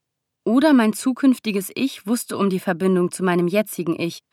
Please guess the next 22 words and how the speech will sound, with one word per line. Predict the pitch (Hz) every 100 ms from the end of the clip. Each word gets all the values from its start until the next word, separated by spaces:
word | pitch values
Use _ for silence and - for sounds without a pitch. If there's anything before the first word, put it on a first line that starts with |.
| _ _
und | - 190
war | 185 226
sich | 269 -
bewusst, | 226 170 226 285 -
dass | 202
ich | 208 -
mehr | 190 233
in | 226
meinem | 208 190 180
Hier | 180 214
und | 202 202
Jetzt | 185 - 156
leben | 151 151
muss. | 156 160 - _ _ _ _ _ _ _ _ _ _ _
Ich | 202
strecke | - 240 262 285
meinen | 214 196 -
Arm | 180 233
nach | 214 196
der | 202
Stereoanlage | - 220 220 190 156 160 156 156 -
aus | 156 160